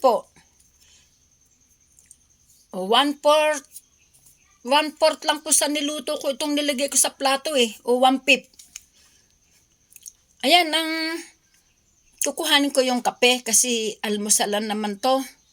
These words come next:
Kaya kape. Ngunit yung aking juice ay malamig na po yun. Tsaka yung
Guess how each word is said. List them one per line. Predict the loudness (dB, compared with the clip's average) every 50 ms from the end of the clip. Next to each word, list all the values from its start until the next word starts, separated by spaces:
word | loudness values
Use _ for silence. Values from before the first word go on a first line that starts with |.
| _ _ _ _ _ _ _
Kaya | -6 -2 0 0 0
kape. | -2 -6 -10 -2 2 2 2 2 0 -6 _ _ _ _ _ _ _ _ _ _ _ _ _ _ _ _ _ _ _ _ _ _ _ _ _ _ _ _ _ _ _ -20 _ _ _ _ _ _ _ _ _
Ngunit | -4 -2 0 0 0 2 2 2
yung | 2 2 0 0 0 0 0 0
aking | 2 4 4 4 4 2 -4 -4 -4 -4 -4 -4 -4 -6 -8 -10 _ _ _ _ _ _ _ _ _ _ _ _ _ _ _ _ _ -14
juice | _ -4 -2 0 2 4 4 4 2 2 -2 -6 _ _ _ _ _ _ _ _ _ _ _
ay | -2 -2 0
malamig | 0 2 2 2 0 0 -4 -2
na | -2 -2 -2
po | -2 -4 -4
yun. | 0 4 4 4 4 4 2 0
Tsaka | 0 -2 0 0 0
yung | 0 0 -2 -2 -2 -4 -4 -6 -6 -8 -12